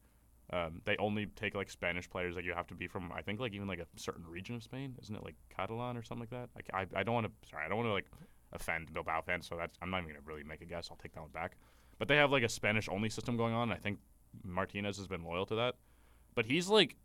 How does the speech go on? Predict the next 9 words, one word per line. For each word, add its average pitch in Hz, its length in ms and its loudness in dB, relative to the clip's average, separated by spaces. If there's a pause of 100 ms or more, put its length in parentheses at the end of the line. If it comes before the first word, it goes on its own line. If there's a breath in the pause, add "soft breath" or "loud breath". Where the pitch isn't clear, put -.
(280)
sneakily 113 800 2
been 110 180 0
very, 95 540 2
very 87 480 0
good 82 300 -4
through 82 200 -8
his 80 140 -8
whole 85 220 -4
career. 82 480 -6